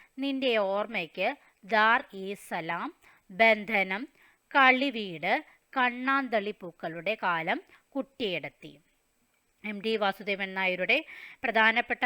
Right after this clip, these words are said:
നോവലുകളാണ് നാലുകെട്ട്, മഞ്ഞ്, രണ്ടാം ഊഴം, വിലാപയാത്ര, വാരണാസി, അസുരവിത്ത്,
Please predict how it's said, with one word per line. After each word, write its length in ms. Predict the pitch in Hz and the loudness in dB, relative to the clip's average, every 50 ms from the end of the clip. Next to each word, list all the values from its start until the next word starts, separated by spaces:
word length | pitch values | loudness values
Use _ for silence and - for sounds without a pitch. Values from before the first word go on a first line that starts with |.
| 240 220 | -4 -2
നോവലുകളാണ് 1000 | 208 208 202 202 208 220 226 247 240 247 240 190 208 180 165 156 156 156 175 226 269 - _ _ - 214 214 | -4 -8 -6 -6 -4 -2 0 0 2 0 0 -2 -2 -6 -8 -8 -8 -6 -6 -6 -6 -8 _ _ -14 -8 -4
നാലുകെട്ട്, 880 | 214 220 214 214 214 220 220 214 214 180 180 170 156 _ - 190 202 254 320 - _ - - _ _ _ 214 208 | -2 0 0 2 2 2 2 2 0 -4 -6 -10 -10 _ -6 -4 -4 -4 -4 -6 _ -20 -20 _ _ _ -12 -6
മഞ്ഞ്, 600 | 208 208 208 208 196 196 196 190 180 165 165 190 294 339 _ _ _ _ _ - | -4 -2 -2 -2 -2 -4 -10 -10 -8 -6 -6 -6 -6 -8 _ _ _ _ _ -8
രണ്ടാം 720 | 233 220 220 226 226 226 226 226 226 220 240 233 233 220 202 180 | -4 2 6 8 8 8 6 4 2 4 4 4 4 4 0 -4
ഊഴം, 320 | 175 165 156 175 185 233 302 - _ - - _ _ - | -8 -8 -6 -6 -6 -8 -8 -12 _ -20 -20 _ _ -18
വിലാപയാത്ര, 1000 | 214 196 247 247 233 233 247 240 233 233 226 220 214 190 180 165 151 147 - - 180 208 254 277 _ _ _ _ _ _ - | -10 -8 -6 -4 0 4 6 8 8 6 6 4 0 -2 -2 -2 -4 -6 -6 -6 -4 -4 -4 -6 _ _ _ _ _ _ -10
വാരണാസി, 1040 | 190 185 226 214 214 214 214 214 214 214 202 196 185 175 160 151 - - - 202 214 269 277 _ - _ _ - - 214 233 | -4 0 2 4 4 6 6 6 4 4 2 0 0 -4 -6 -8 -12 -14 -12 -12 -12 -12 -12 _ -20 _ _ -10 -6 -6 -6
അസുരവിത്ത്, 800 | 220 - - 285 277 269 262 220 170 175 151 _ - - 185 | -6 -6 -6 -4 -2 0 0 0 0 -4 -10 _ -8 -4 -2